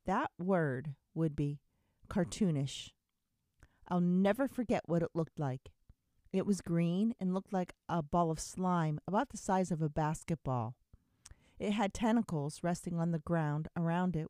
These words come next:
with two longer, tail-like tentacles sticking out of its back. The thing that was the most bizarre and made it look cartoonish were its eyes. Its eyes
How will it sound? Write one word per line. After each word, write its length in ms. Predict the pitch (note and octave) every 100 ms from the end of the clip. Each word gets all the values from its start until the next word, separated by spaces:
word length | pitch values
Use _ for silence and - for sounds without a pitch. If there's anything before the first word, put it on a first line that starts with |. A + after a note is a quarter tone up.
| -
with 180 | D#3+ -
two 340 | - D4 D4+
longer, 600 | C4 G#3+ G#3+ F#3 D3 D3 - _ - -
tail-like 580 | - D4 D4 F#3 D3 -
tentacles 520 | E3 D#3 D#3 D#3+ D3+
sticking 420 | - F3+ - E3+
out 160 | D#3+ D#3+
of 80 | D3
its 160 | -
back. 500 | - D#3+ C3+ C3 - _ _ _ _ _ _ _ _ _ -
The 80 |
thing 380 | F#3 - F3+ G#3+
that 100 | B3+
was 140 | G3 F3+
the 100 | F#3+
most 260 | F3+ E3
bizarre 420 | - D#3 E3 C#3+ E3
and 120 | F3
made 160 | D#3+
it 140 | D#3 - _
look 200 | E3 D#3+ - _
cartoonish 840 | - C#3+ - B3 G#3+ D3 - - - _ _ _ _ _ _ _ -
were 180 | F3+
its 120 | F3 G3+
eyes. 580 | F#3 D3+ E3 - - - _ _ _ _ _ _ _ _ _ _ _ - _ _ - _ -
Its 180 | E3+
eyes 400 | G#3+ F#3 G3 G3+